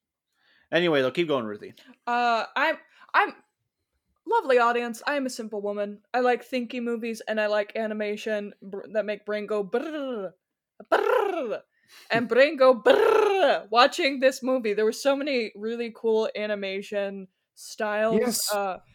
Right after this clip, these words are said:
Speaker 2: God bless the animators. I hope, I rest their
Speaker 3: Agreed.
Speaker 2: hands in peace. Uh, fuck Lord and Miller for putting them through that. Uh,
Speaker 1: Yeah.
Speaker 3: Yes.
Speaker 2: I, I just really
Speaker 3: Everyth-,
Speaker 2: enjoyed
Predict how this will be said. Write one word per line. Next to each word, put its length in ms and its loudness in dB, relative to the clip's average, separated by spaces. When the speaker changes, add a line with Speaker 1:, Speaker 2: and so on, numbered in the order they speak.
Speaker 2:
God 360 4
bless 380 4
the 160 2
animators. 840 0
I 100 2
hope, 400 0
I 60 4
rest 600 2
their 160 4
Speaker 3:
Agreed. 220 0
Speaker 2:
hands 300 -2
in 180 -6
peace. 600 -10
Uh, 460 -2
fuck 240 2
Lord 260 -4
and 140 -6
Miller 380 -2
for 120 -10
putting 280 -8
them 120 -10
through 200 -4
that. 340 -4
Uh, 240 -6
Speaker 1:
Yeah. 340 -4
Speaker 3:
Yes. 480 -4
Speaker 2:
I, 240 0
I 80 4
just 180 -4
really 220 2
Speaker 3:
Everyth-, 180 0
Speaker 2:
enjoyed 320 -2